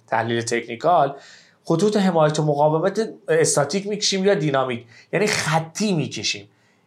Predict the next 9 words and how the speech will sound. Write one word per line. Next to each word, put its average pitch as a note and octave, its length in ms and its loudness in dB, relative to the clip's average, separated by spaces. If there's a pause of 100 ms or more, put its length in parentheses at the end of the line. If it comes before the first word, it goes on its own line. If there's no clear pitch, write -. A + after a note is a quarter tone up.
(280)
این D#3+ 160 -2
خطوط D3+ 640 -8
غیر A#2+ 400 -6
خطی A2 600 -6
به D3 100 -6
ما C3 200 -6
می‌ده A#2+ 320 -6
و A#2+ 100 2
همراه D3+ 960 2